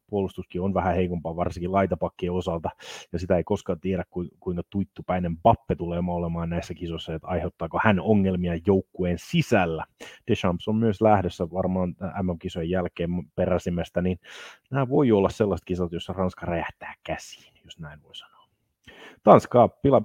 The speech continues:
pidän tässä lohkossa jopa suosikkina. Tanska oli Nations Leagueassa Ranskaa edellä ja voitti jopa viime aikoina kaksi nolla joukkueen Tanskassa. Ja sen jäl-,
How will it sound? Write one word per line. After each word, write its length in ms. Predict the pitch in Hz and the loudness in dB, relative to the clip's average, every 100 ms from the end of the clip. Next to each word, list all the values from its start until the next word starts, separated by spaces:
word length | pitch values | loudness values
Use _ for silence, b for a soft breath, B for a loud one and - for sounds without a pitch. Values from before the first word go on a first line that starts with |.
| - _ | 0 _
pidän 280 | 135 131 117 | 4 6 6
tässä 360 | 120 - 110 113 | 4 4 2 6
lohkossa 380 | 107 - - | 4 2 -2
jopa 140 | 101 101 | 0 0
suosikkina. 600 | - 143 113 - 113 101 | 4 6 4 4 2 4
Tanska 360 | 104 104 - | 2 0 2
oli 260 | 107 104 92 - - 104 | 4 4 2 -4 -10 0
Nations 500 | 120 135 - 101 - | 4 4 2 -2 0
Leagueassa 440 | 101 98 98 98 | 0 0 0 2
Ranskaa 460 | 95 107 - 92 101 | 4 4 2 0 2
edellä 220 | 104 98 | 4 4
ja 100 | 95 | 2
voitti 280 | 104 95 92 | 0 -2 -4
jopa 200 | 95 92 | -4 -4
viime 280 | 98 95 92 | -2 -2 -2
aikoina 280 | 92 90 | -4 -4
kaksi 300 | - 95 - | -2 -4 -2
nolla 240 | 98 95 90 - | -2 -2 -4 -6
joukkueen 400 | 98 95 90 87 | -8 -4 -4 0
Tanskassa. 500 | 98 92 - - 92 B B B B - | 0 -2 -6 -6 -8 B B B B 0
Ja 200 | 98 - | 2 2
sen 180 | - 95 | -2 -2
jäl-, 160 | 90 | -2